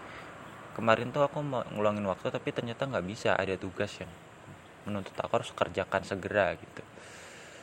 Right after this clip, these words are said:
Ya, benar-benar hektik lah dua minggu pertama kuliah ini. Oke, langsung aja ya. Tentang insecure. Insecure itu apa sih?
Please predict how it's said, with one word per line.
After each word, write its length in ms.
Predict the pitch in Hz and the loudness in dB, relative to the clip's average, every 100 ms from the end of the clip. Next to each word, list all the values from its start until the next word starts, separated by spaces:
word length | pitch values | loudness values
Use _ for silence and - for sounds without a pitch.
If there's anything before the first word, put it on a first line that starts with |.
| - - - - | -16 -16 -18 -2
Ya, 240 | 117 143 139 | 4 6 6
benar-benar 400 | 107 98 98 101 | 4 0 -2 -4
hektik 320 | 101 87 - | -4 -6 0
lah 160 | 110 98 | 0 0
dua 400 | 92 92 90 87 | -4 -2 -2 -4
minggu 240 | 90 90 90 | -8 -8 -4
pertama 400 | - 101 92 92 | 0 4 4 2
kuliah 320 | - 98 95 | -2 2 2
ini. 400 | 95 87 98 127 - - - - - - - | 2 -2 -2 -4 -10 -18 -20 -20 -20 -20 -10
Oke, 80 | - | 8
langsung 320 | 143 139 127 | 10 10 6
aja 360 | 107 107 120 92 | 6 8 10 10
ya. 20 | - - - - - | 8 -10 -20 -12 -8
Tentang 240 | - 143 | 4 4
insecure. 480 | 123 117 - 104 101 | 4 0 -2 -2 -2
Insecure 480 | 110 120 - 135 131 | 0 -4 0 2 2
itu 160 | 165 156 | 8 8
apa 240 | - - | 8 0
sih? 240 | - 117 | -2 -4